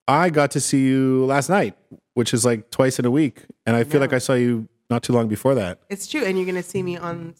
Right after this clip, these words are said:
Speaker 2: Saturday.
Speaker 1: On Saturday, yeah. Um, I feel, I feel lucky.
Speaker 2: Me too.
Speaker 1: <laughs>
Speaker 2: I know. I was just thinking that. I was like, "When have I seen Brandon this much?"
Speaker 1: Yeah.
Speaker 2: Never. And I like it. So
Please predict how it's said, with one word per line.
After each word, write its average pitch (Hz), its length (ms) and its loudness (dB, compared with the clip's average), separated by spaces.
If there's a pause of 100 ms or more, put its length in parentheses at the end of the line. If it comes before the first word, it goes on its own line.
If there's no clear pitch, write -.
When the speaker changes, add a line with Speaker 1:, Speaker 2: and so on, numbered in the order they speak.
Speaker 2:
Saturday. 180 400 -8
Speaker 1:
On 113 100 0
Saturday, 107 460 -2
yeah. 104 280 0 (500)
Um, 101 420 -2 (720)
I 92 80 0
feel, 95 440 -2 (480)
I - 40 -6
feel 95 160 0
lucky. 135 320 -2 (360)
Speaker 2:
Me 233 140 -4
too. 392 520 -2 (180)
Speaker 1:
<laughs> - 180 -4
Speaker 2:
I 214 80 -2
know. 294 140 -2
I 180 100 -2
was 185 120 -10
just 233 120 -16
thinking 208 280 -10
that. 147 140 -8
I 156 40 -12
was 156 180 -12
like, 156 160 -10 (640)
"When 214 220 -8
have 254 180 -10
I 165 180 -8 (500)
seen 214 460 -14 (100)
Brandon 165 320 -14
this 135 220 -16
much?" 151 400 -16 (800)
Speaker 1:
Yeah. 135 140 2
Speaker 2:
Never. 175 400 -4 (120)
And 156 140 -4
I 165 80 -2
like 170 240 -6
it. 131 240 -8
So 135 340 -8